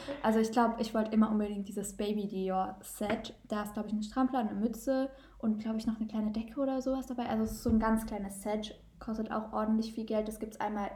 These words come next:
Speaker 2: glaub ich, hellgrau oder hellblau und halt hellrosa. Also die Grundfarbe ist immer weiß, aber halt die Sachen, die drauf sind, halt in den Farben. Und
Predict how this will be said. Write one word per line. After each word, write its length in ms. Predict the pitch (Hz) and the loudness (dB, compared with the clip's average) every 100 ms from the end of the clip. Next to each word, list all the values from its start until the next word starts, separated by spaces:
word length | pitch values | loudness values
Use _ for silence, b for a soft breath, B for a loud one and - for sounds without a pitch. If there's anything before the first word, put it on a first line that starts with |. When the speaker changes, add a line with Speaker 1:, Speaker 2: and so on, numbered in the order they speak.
| - | -6
Speaker 2:
glaub 140 | 220 | -6
ich, 160 | 214 - | -6 -4
hellgrau 540 | 247 254 - 285 285 | -2 -2 -6 -6 -4
oder 160 | 285 214 | -4 -4
hellblau 540 | 220 240 240 247 254 B B - | -2 -2 0 -2 -2 B B -6
und 160 | 214 220 | -2 0
halt 160 | 214 | 0
hellrosa. 440 | 202 190 196 - - | -2 -6 -6 -4 0
Also 240 | 220 233 | 2 4
die 160 | 233 - | 2 2
Grundfarbe 440 | 302 311 294 220 | 6 6 6 2
ist 120 | 214 | 0
immer 200 | 220 214 | 2 2
weiß, 220 | 220 254 240 | 2 2 2
aber 140 | 214 202 - - | 0 -2 -6 -6
halt 380 | 214 208 - - - | -6 -6 -10 -20 -10
die 40 | |
Sachen, 220 | 208 202 196 | -8 -8 -8
die 80 | - | -12
drauf 240 | - - | -8 -8
sind, 300 | - 202 - | -6 -8 -8
halt 200 | 226 - | -10 -4
in 80 | 196 | -2
den 120 | 190 190 | -2 -4
Farben. 400 | 208 208 220 B B B B B - | -4 -2 -2 B B B B B 4
Und 420 | 233 226 220 | 10 12 10